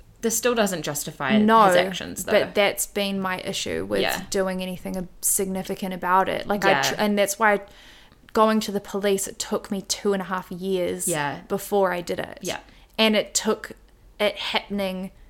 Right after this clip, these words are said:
Speaker 2: consistently and me warning consistently for the final time where I had said, "If this happens, I will report you." And he still did it again.
Speaker 1: Yeah.
Speaker 2: And I was like,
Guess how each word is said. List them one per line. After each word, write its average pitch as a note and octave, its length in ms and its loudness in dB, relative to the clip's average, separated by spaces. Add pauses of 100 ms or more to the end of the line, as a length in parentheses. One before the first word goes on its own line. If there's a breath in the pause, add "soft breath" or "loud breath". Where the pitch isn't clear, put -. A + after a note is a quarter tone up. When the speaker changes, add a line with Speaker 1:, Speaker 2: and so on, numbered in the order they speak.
(480 soft breath)
Speaker 2:
consistently G3 920 -2
and G3 160 -2
me G3 160 -2
warning G3 520 -2
consistently F#3+ 1200 -4 (440 loud breath)
for F#3+ 680 4 (100)
the G3+ 100 0
final G3+ 640 2
time F#3+ 640 2
where F#3+ 280 2
I F#3 120 4
had G3 180 -6
said, F#3 500 -2 (380)
"If G3+ 220 -2
this G3+ 220 2
happens, F#3+ 540 -4
I F#3+ 140 2
will F#3+ 300 0
report F#3+ 400 -4
you." F3+ 320 -2 (100)
And F#3 140 -6
he F3+ 60 -8
still G3+ 480 -2
did G3 200 -2
it F#3+ 100 -4
again. F#3 360 -4
Speaker 1:
Yeah. F3 100 -4
Speaker 2:
And F#3 80 -2
I F3+ 140 0
was F#3 220 -4
like, F3+ 340 -2